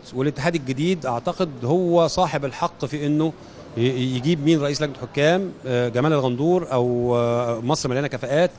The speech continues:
كتيره جدا، كلهم اخوه لهم كل التقدير والاحترام.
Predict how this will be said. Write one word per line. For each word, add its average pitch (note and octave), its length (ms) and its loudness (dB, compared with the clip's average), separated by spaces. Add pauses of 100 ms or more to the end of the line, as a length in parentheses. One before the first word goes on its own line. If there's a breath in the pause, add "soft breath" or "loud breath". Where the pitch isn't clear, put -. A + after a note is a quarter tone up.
(180)
كتيره C3+ 260 0
جدا، E3+ 440 4 (400 loud breath)
كلهم D3 320 4
اخوه D#3 400 4
لهم D3 200 4
كل D#3 200 -2
التقدير C3+ 400 -4
والاحترام. D3+ 680 4